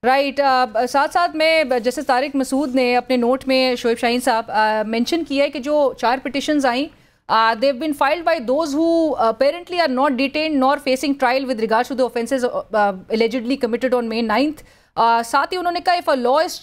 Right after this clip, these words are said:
challenged, usually it is before the High Court under Article one ninety-nine of the Constitution। However, these petitions have been filed in this court under Article one eighty-four three of the Constitution। तो सर, ये तो, अ, local stand आई उन्होंने वो कर दिया कि है ही नहीं आप लोगों का।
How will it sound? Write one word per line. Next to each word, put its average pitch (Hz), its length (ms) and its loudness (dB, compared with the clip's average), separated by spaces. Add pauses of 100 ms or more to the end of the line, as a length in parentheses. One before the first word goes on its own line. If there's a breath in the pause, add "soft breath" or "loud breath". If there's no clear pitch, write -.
challenged, 302 600 0 (340 soft breath)
usually 339 460 0
it 392 60 0
is 370 120 0
before 311 280 2
the 320 100 2
High 269 380 0
Court 370 220 2
under 269 400 2
Article 269 500 0
one 269 180 2
ninety-nine 277 500 0
of 233 40 -4
the 254 80 -2
Constitution। 240 580 -2
However, 277 420 2 (140)
these 330 240 -2
petitions 302 340 -2
have 277 180 0
been 269 160 0
filed 254 320 0
in 240 180 -4
this 247 240 -2
court 233 220 0
under 226 240 -2 (140)
Article 226 280 -4
one 208 140 0
eighty-four 208 340 -6
three 202 200 -6
of 185 80 -8
the 185 80 -12
Constitution। 180 480 -12 (320 loud breath)
तो 262 60 -4
सर, 330 220 0
ये 294 160 0
तो, 349 240 2
अ, 240 200 0
local 254 380 -2
stand 254 320 0
आई 349 280 2
उन्होंने 339 440 2
वो 269 160 0
कर 277 180 0
दिया 277 220 2
कि 285 200 -2
है 226 100 0
ही 277 140 2
नहीं 294 240 0
आप 233 180 -2
लोगों 247 200 -2
का। 254 200 -6